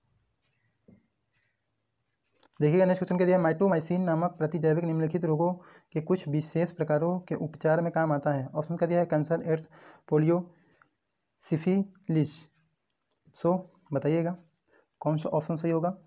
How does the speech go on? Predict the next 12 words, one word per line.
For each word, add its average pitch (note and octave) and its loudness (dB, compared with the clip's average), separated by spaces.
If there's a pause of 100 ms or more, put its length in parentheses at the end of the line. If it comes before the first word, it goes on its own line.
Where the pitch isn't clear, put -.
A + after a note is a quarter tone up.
(180)
वो D3 0
हमारा D#3 2 (600)
कैंसर, C#3 0 (440)
ऑप्शन F3 -2 (120)
ए, C3+ -4 (400)
ठीक F#3 -2
है। G#3 0 (1200)
नेक्स्ट D3+ -4
क्वेश्चन D#3 -4
देखिए D#3 -2
क्या D3+ -2
है, D#3 -8